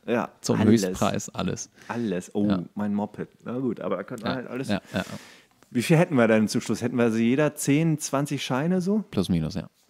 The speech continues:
Speaker 1: Da kann man sich erstmal ein bisschen bewegen. Wir wollen ja keinen Urlaub, wir
Speaker 2: Ja.
Speaker 1: wollen ja eine Rache.
Speaker 2: Ja, genau.
Speaker 1: Ähm,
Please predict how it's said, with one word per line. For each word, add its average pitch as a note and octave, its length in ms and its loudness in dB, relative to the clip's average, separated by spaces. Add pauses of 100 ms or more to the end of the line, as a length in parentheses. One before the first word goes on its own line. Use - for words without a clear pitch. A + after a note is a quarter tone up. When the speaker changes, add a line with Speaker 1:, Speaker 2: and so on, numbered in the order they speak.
(500)
Speaker 1:
Da - 100 -12
kann - 180 -4
man A#2 100 4
sich A2+ 100 2
erstmal B2 240 2
ein A2+ 40 4
bisschen A#2+ 220 0
bewegen. G#2+ 420 0
Wir F#2 120 0
wollen G#2 120 4
ja G#2+ 60 0
keinen G#2+ 200 0
Urlaub, C3+ 260 2
wir A#2+ 80 -2
Speaker 2:
Ja. G2+ 60 4
Speaker 1:
wollen A#2 100 4
ja A#2 40 2
eine A2+ 160 2
Rache. F#2+ 280 -4
Speaker 2:
Ja, G2+ 200 2
genau. F2 200 -2 (880)
Speaker 1:
Ähm, G#2 440 2